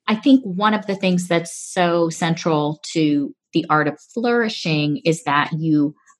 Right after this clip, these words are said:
combine these different modalities of psychotherapy, meditation, and yoga, and feel that together they are much stronger in terms of helping us to flourish in life. And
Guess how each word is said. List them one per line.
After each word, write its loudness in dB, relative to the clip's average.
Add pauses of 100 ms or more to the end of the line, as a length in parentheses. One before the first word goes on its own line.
combine 0
these -2
different -2
modalities 0
of 0
psychotherapy, 0
meditation, 0 (420)
and 2
yoga, 0 (360)
and -2
feel 0
that -4
together 0
they -2
are -2
much -2
stronger 0
in -4
terms 0
of -8
helping 0
us -4
to -2
flourish -2
in 0
life. -2 (180)
And -2